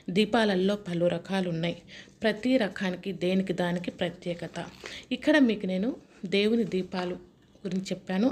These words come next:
ఆ తర్వాత దేవుడి దీపాలకు మనం వెలిగించవలసిన ఒత్తులు, ఎలాంటి ఒత్తులతో వెలిగిస్తే ఎలాంటి ఫలితాలు కలుగుతాయి, ముందుగా దేవుని దీపానికి ఎటువంటి ఒత్తులను వెలిగిస్తే ఎటువంటి ఫలితం లభిస్తుందో మీకు ఇక్కడ తెలియజేస్తాను. శుద్ధమైన పత్తితో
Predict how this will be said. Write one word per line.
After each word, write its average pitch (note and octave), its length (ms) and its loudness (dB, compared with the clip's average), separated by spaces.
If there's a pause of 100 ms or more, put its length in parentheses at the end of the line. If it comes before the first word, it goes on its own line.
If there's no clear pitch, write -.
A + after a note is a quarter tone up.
(100)
ఆ F#3 120 -2
తర్వాత F#3 300 -2 (640)
దేవుడి D#4+ 360 8 (100)
దీపాలకు G3+ 640 -4 (200)
మనం G3+ 220 2 (100)
వెలిగించవలసిన F#3+ 720 -2 (160)
ఒత్తులు, F3+ 360 -4 (540)
ఎలాంటి D4 420 6 (120)
ఒత్తులతో G3+ 420 -4 (100)
వెలిగిస్తే F3+ 440 -6 (160)
ఎలాంటి G3+ 440 0
ఫలితాలు F#3 460 -2
కలుగుతాయి, E3 380 -4 (460)
ముందుగా B3+ 280 8 (160)
దేవుని A#3+ 360 4
దీపానికి G3 520 -4 (160)
ఎటువంటి C4 360 2 (120)
ఒత్తులను F#3 340 -4
వెలిగిస్తే F3+ 360 -2 (100)
ఎటువంటి F#3+ 420 -2
ఫలితం F3 400 -4
లభిస్తుందో F3+ 600 -4
మీకు F#3 220 -4
ఇక్కడ F3+ 160 -4 (140)
తెలియజేస్తాను. E3+ 640 -4 (480)
శుద్ధమైన C#4+ 580 6 (160)
పత్తితో F#3+ 420 -6